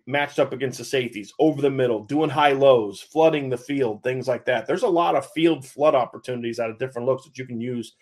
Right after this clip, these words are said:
to exploit this football team. But if you are able to get them into some man stuff, if you're able, especially if you're able to run the football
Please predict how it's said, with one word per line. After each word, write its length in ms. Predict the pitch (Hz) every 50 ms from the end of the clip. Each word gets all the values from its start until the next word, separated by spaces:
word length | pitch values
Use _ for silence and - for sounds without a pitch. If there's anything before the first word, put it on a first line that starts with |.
| _ _ - - _ _ _
to 100 | - -
exploit 340 | - - - - 139 123 117
this 140 | - 104 -
football 320 | - 185 185 - - -
team. 280 | - - 107 90 82 - _ _ _ _ _ _ _ _
But 140 | 127 147 156
if 100 | 139 135
you 180 | 143 139 131
are 180 | 135 170 220 247
able 160 | 220 185 147
to 60 | 135 127
get 100 | 131 123
them 140 | 123 120
into 100 | 117 110
some 240 | 110 - 123 113 110
man 240 | 117 131 151 180 185
stuff, 320 | - - 123 110 110 -
if 100 | - -
you're 140 | 117 123 135
able, 160 | 180 196 -
especially 320 | - - - 202 226 - 175
if 40 | 156
you're 80 | 151
able 100 | 135 131
to 40 | 117
run 140 | 123 135 123
the 60 | 107
football 560 | - 127 131 131 160 160 180 196 190 - _